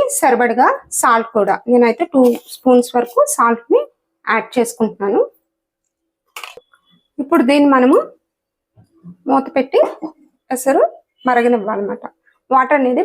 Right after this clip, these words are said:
బాగా మరగనివ్వాలి. యాక్చువల్ గా మనకి, ఆ, నార్మల్ వెజల్స్ ఉంటాయి కదా, సేవండి పాత్రలు అవిని, వాటిలో అయితే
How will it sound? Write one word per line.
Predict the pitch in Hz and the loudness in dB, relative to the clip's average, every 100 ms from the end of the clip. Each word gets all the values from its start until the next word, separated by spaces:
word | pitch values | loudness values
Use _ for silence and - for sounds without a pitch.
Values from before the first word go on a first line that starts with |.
| 381 | 0
బాగా | 220 277 | 2 2
మరగనివ్వాలి. | 226 233 240 190 202 220 494 - _ _ _ _ _ _ _ _ _ 269 | 2 2 -2 0 -2 -2 -4 -4 _ _ _ _ _ _ _ _ _ -4
యాక్చువల్ | 285 349 339 | -2 0 2
గా | 359 330 | 4 2
మనకి, | 285 285 349 311 233 - - | 0 0 2 2 0 -2 -2
ఆ, | 240 240 | 0 2
నార్మల్ | 262 262 302 277 | 2 2 0 2
వెజల్స్ | 262 269 277 - | 2 0 -2 -2
ఉంటాయి | 254 226 233 | 0 0 0
కదా, | 254 311 | 0 0
సేవండి | 285 247 247 247 | 0 2 2 2
పాత్రలు | 233 233 247 240 | 0 -2 0 2
అవిని, | 226 233 330 403 | 4 4 4 4
వాటిలో | 247 - 277 | 2 2 0
అయితే | 269 | 0